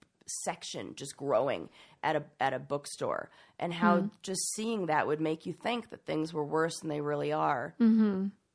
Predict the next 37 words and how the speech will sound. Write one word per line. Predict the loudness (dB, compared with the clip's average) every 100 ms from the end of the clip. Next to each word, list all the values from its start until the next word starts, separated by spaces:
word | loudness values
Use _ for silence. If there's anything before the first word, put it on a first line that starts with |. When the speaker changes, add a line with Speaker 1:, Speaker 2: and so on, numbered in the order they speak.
| _ _ _ _ 2
Speaker 2:
Yes. | 6 6 4 -2 2
And | 4 6
I | 6 6
think | 4 2
that | 2 0 -4 -18 -20 _ _ -14 -14 _ _ _ -6 -6 -6 -2
covid | 4 6 6 2
certainly | 0 2 2 4
didn't | 2 0
help | 0 -2 -2 -6
in | -2 0
terms | 2 2 0
of | 0 -2
our | -2
perception | -4 -6 -4 -4 0 2
of | 4
that. | 4 4
Speaker 1:
Absolutely. | 4 0 0 -2 -2 -6 -8 _ _ _ _ _
Speaker 2:
And | 4
Speaker 1:
I | 4
Speaker 2:
I |
Speaker 1:
mean, | 4
Speaker 2:
think | 4
Speaker 1:
I |
Speaker 2:
there's | 4 6
Speaker 1:
will | 6
Speaker 2:
no | 6
Speaker 1:
say | 6
people | 4
are |
Speaker 2:
denying | 2 4 6 6
Speaker 1:
weird. | 4 0
Speaker 2:
that | 0
there | 2
is | 4 2 2
more | 2 4 4 0 -4 _ _
political, | 0 2 2 0 0 0 0
um, | -2 -2 -4 -6